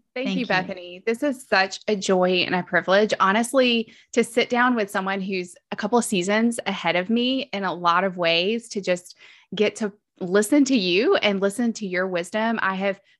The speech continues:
Speaker 1: gleaned so much from connecting with you on Instagram. I, y'all, I love when God uses social media to connect his people. I mean, can we just take a minute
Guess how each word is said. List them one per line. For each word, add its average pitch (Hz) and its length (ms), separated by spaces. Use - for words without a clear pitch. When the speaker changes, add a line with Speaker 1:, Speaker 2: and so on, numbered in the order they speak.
Speaker 1:
gleaned 208 600
so 196 360
much 180 360
from 180 280
connecting 196 460
with 190 120
you 175 220
on 180 140
Instagram. 208 580
I, 226 340
y'all, 208 320
I 262 160
love 180 480
when 196 260
God 180 400
uses 160 380
social 175 280
media 170 380
to - 140
connect 160 500
his 180 220
people. 208 600
I 214 60
mean, 190 180
can 202 200
we 226 80
just 262 200
take 202 200
a 190 60
minute 170 400